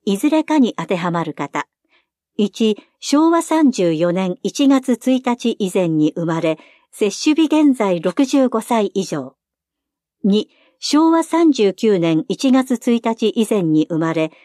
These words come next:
接種日現在六十歳から六十四歳で、心臓、腎臓、呼吸器の機能、またはヒト免疫不全ウイルスによる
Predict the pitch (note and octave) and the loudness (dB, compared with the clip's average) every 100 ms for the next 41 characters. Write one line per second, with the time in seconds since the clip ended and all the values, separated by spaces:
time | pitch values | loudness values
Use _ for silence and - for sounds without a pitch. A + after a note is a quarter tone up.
0 | _ _ - F3+ - C#4+ C#4+ C4 C#4 B3 | _ _ -4 -4 -2 0 2 2 2 2
1 | G3+ F3+ D#3+ - _ _ G3 G3 D4+ E4+ | 0 -2 -4 -10 _ _ -4 0 2 2
2 | E4 B3+ G#3+ - F#3 E3 F#3 C4+ B3+ B3 | 0 -2 -4 -4 -4 -2 0 0 0 2
3 | A3+ A#3+ A3+ G3+ F3 D#3+ E3 D#3+ - _ | 2 0 -2 -2 -4 -2 -2 -4 -12 _
4 | - - A3+ A3 G#3 G3+ F#3+ G3 G3+ G3 | -8 0 2 2 2 2 2 0 -2 0
5 | G3+ F3+ F#3 G3 F#3 D4+ C#4+ A#3 G#3 B3 | 2 2 2 -2 0 0 0 0 -2 -2
6 | - B3 G#3+ F3 E3+ - _ G#3 A3+ A#3+ | 0 0 2 0 -2 -12 _ -4 -2 -2
7 | G#3 G3 - _ - D#4+ D4+ C#4 D4+ C#4+ | -2 -4 -10 _ -6 2 4 6 6 6
8 | C#4+ C#4+ B3+ A#3+ C#4 C4+ B3+ B3+ B3 A#3 | 4 0 0 0 2 4 6 4 4 0
9 | - F#3 F3+ F3+ F3 F3 | -2 -2 0 2 2 0